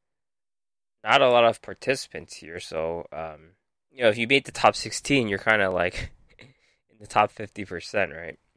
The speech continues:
First place, Zeta, surprise present,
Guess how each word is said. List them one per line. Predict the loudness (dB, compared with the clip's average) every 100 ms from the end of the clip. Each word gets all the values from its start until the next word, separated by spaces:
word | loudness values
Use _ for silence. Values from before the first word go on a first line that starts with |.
| _ _ _ _ _ _ _ _ _ _ _ _
First | 0 0 0
place, | -2 0 -2
Zeta, | -4 0 4 4 2
surprise | -4 -6 4 6 6
present, | _ 2 2 2 -4